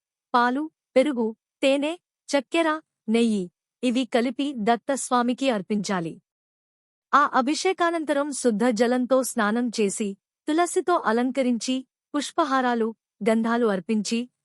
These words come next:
మంగళ దీపంతో దీపారాధన చేయాలి. నైవేద్యం కోసం పాలు, పాయసం, ముద్దపప్పు, నెయ్యి, అన్నం వంటి సాత్విక ఆహారాలను అర్పించాలి.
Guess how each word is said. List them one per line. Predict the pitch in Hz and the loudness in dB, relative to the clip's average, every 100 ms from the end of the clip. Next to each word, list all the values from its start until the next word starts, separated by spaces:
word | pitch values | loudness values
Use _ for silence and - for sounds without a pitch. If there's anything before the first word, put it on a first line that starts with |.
| - | -4
మంగళ | 226 254 302 320 | 0 0 0 0
దీపంతో | 226 247 254 233 262 277 | 0 0 0 0 2 0
దీపారాధన | 208 247 254 269 240 220 233 | 0 0 0 0 0 0 -2
చేయాలి. | 220 220 185 160 156 196 _ _ _ _ _ _ _ _ - | -2 -2 -2 -4 -8 -14 _ _ _ _ _ _ _ _ -2
నైవేద్యం | 233 294 330 359 339 339 | 0 2 2 0 0 -2
కోసం | 285 277 302 294 | 0 0 0 -2
పాలు, | 254 208 196 240 262 _ _ | 0 0 0 -2 -8 _ _
పాయసం, | 233 233 240 - 190 190 _ _ | 0 2 0 -2 -4 -6 _ _
ముద్దపప్పు, | 220 247 226 226 202 254 190 165 _ _ | 0 2 2 0 -2 0 -4 -4 _ _
నెయ్యి, | 240 269 302 466 233 | 2 2 2 -2 -2
అన్నం | 240 269 247 | 0 0 0
వంటి | 240 233 | -2 -2
సాత్విక | 226 - 247 - 269 285 269 220 | -4 0 -2 -2 -6 -4 -2 0
ఆహారాలను | 220 247 240 233 233 262 | 0 0 0 0 -2 -4
అర్పించాలి. | 202 180 202 180 180 165 | -4 -2 -4 -2 -4 -6